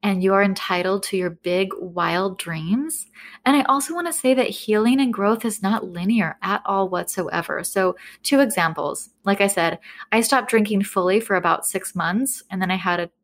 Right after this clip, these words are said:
triggering professional setback that just made me question my worthiness. And I ended up drinking, uh, two glasses of wine. And I felt so incredibly bad that I broke down in that one instance. But it actually wasn't just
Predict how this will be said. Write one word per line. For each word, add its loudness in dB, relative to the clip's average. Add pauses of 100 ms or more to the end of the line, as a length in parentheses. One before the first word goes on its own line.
(100)
triggering -2
professional -2
setback 2
that -4
just -4 (480)
made 4
me -2
question -2
my 4
worthiness. 2 (100)
And -2
I 4
ended 0
up -2
drinking, -2
uh, -2 (140)
two -2
glasses 0
of -6
wine. 0
And 2
I 4
felt 0
so 0
incredibly -2
bad 0 (640)
that 0
I 0
broke -2
down 2
in -4
that -4
one -2
instance. -10
But -2 (720)
it 4
actually 2
wasn't -2
just -6